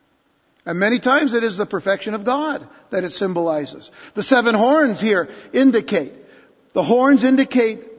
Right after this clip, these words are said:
perfect power, perfect authority, perfect government, and one who governs over that government. Perfect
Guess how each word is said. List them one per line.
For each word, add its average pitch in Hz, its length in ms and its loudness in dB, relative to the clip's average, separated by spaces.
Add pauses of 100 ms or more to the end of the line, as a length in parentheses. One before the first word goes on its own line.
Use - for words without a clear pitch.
perfect 285 600 2 (260)
power, 262 680 2 (320)
perfect - 540 2
authority, 240 720 2 (340)
perfect 196 600 0 (640)
government, 170 560 -2 (1400)
and 185 220 -2
one 196 160 2
who 202 160 -2
governs 175 640 -2
over 160 340 -2
that 147 240 -8
government. 131 440 -14 (1040)
Perfect 254 560 0